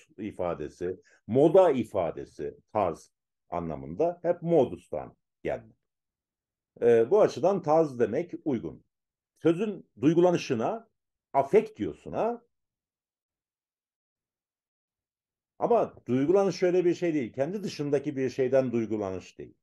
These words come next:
Kendi olma biçimi olarak duygulanışına, kendi kendinde değil de başka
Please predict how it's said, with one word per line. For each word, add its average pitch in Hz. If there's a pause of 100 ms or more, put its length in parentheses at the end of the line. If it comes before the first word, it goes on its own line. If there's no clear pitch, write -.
(1040)
Kendi 185
olma 160
biçimi 131
olarak 92
duygulanışına, 85 (2500)
kendi 226
kendinde 214
değil 202 (240)
de -
başka 220